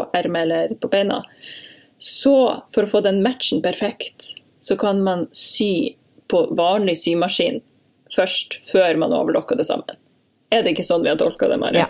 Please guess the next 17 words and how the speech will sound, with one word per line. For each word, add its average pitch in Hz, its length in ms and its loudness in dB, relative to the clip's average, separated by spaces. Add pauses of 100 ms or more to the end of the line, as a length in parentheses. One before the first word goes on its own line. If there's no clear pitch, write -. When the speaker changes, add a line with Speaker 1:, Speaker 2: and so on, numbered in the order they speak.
(180)
Speaker 2:
så - 200 -2
det 226 160 4
å, 247 140 6 (400)
å - 100 2
tråkle 277 640 2
sammen 208 480 2
der 202 380 2
ting 208 320 -2
skal 202 420 -4
treffes 196 520 -4
presis, 254 680 -2
og 208 240 0
sjekke 190 320 -4
at 160 140 -6
det 185 40 -2
blir 196 140 -2
bra 190 220 0